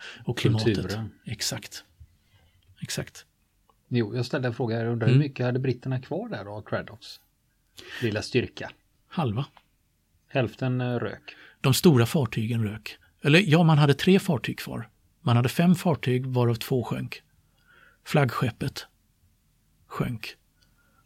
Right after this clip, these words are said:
Speaker 1: Och, eh, en pansarkryssare, Monmouth, sjönk. Good Hope och Monmouth sjönk. Man hade kvar det långsamma slagskeppet. Man hade kvar, som aldrig hann fram till striden. Man hade kvar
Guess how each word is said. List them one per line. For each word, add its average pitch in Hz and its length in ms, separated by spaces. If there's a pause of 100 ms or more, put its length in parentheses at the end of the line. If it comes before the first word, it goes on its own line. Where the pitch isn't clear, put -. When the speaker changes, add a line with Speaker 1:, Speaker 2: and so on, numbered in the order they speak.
(140)
Speaker 1:
Och, - 460
eh, 107 640 (180)
en 113 260
pansarkryssare, 120 840
Monmouth, 117 460 (680)
sjönk. - 320
Good 143 220
Hope 127 280
och 127 40
Monmouth 113 440 (180)
sjönk. - 420 (420)
Man 120 140
hade 120 140
kvar 120 240
det 113 60
långsamma 117 500
slagskeppet. 131 800 (520)
Man 117 180
hade 110 180
kvar, 113 580
som 123 180
aldrig 107 260
hann 123 140
fram 110 260
till - 120
striden. 127 440 (1400)
Man 120 200
hade 113 180
kvar 107 600